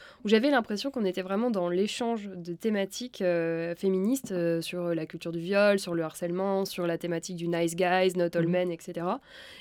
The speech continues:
Speaker 1: Et c'est vrai que moi, ça m'a, ça m'a sorti de l'histoire, mais d'un point de vue vraiment strictement romanesque, si on
Speaker 2: Mhm.
Speaker 1: en revient
Speaker 2: Oui, oui.
Speaker 1: à, à la
Speaker 2: D'accord.
Speaker 1: littérature,
Speaker 2: Oui.
Speaker 1: n'est-ce
Speaker 2: Oui,
Speaker 1: pas ?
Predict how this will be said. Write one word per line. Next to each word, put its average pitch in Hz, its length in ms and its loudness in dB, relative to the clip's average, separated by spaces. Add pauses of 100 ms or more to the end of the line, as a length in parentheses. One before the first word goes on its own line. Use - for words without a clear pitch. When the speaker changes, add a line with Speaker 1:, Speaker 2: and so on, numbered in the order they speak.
Speaker 1:
Et 180 80 2
c'est 208 120 8
vrai 226 140 8
que 226 200 4
moi, 214 280 2
ça 233 120 0
m'a, 185 180 4 (100)
ça - 180 2
m'a 262 120 8
sorti 302 320 0
de 269 60 2
l'histoire, 311 360 2
mais 269 100 6
d'un 196 160 2
point 226 200 -2
de 233 60 0
vue 285 80 -2
vraiment 240 260 -2
strictement 240 460 0
romanesque, 214 600 0
si - 140 -8
on 170 180 0
Speaker 2:
Mhm. 165 100 2
Speaker 1:
en 165 60 2
revient 185 280 6
Speaker 2:
Oui, 190 80 10
oui. 190 60 6
Speaker 1:
à, 156 340 2
à 165 60 6
la 165 100 6
Speaker 2:
D'accord. 175 140 6
Speaker 1:
littérature, 185 680 2
Speaker 2:
Oui. - 40 -12
Speaker 1:
n'est-ce 156 140 -2
Speaker 2:
Oui, 160 60 0
Speaker 1:
pas ? 196 180 2